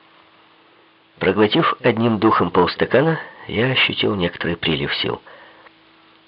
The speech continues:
«Вашим парням легко смеяться, когда на прицеле держат другого», заметил я, переодеваясь.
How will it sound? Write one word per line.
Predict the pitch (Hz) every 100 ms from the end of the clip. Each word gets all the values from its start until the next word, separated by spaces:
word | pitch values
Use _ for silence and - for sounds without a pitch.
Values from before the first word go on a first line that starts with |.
| _ _ -
«Вашим | 78 156 165
парням | 147 156 151 135
легко | 127 - 131
смеяться, | - 127 117 95 -
когда | - 73 71
на | 71
прицеле | 80 73 - 92 78
держат | 80 78 76
другого», | 67 98 71 62
заметил | 62 73 58 - 69
я, | 64 67
переодеваясь. | - 69 - 60 60 57